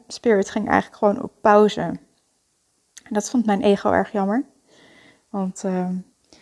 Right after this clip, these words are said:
dat voelde een beetje als falen, met ook een angst van, "Oh, maar dan gaan we misschien nooit meer verder." <laughs> En het is zo mooi en er zit zoveel potentie in en, ehm, <laughs> misschien wel herkenbaar.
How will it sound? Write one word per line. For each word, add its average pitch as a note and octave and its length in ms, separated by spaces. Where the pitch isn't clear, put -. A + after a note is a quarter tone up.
dat - 180
voelde G#3 240
een G3+ 80
beetje F#3+ 240
als - 120
falen, G#3+ 600
met F#3+ 200
ook F#3+ 160
een F#3+ 320
angst G#3+ 420
van, G#3 200
"Oh, A3 360
maar G#3 140
dan A3 100
gaan A3 200
we A3 60
misschien A3 320
nooit G#3+ 420
meer G#3 160
verder." G#3+ 460
<laughs> B3+ 100
En A3 120
het A3 120
is A#3+ 140
zo A3 140
mooi B3 340
en A3+ 80
er G#3 80
zit G#3+ 180
zoveel A3 360
potentie A#3 1000
in A#3+ 560
en, F#3+ 300
ehm, F#3+ 760
<laughs> - 180
misschien G3 340
wel F3 140
herkenbaar. F3+ 680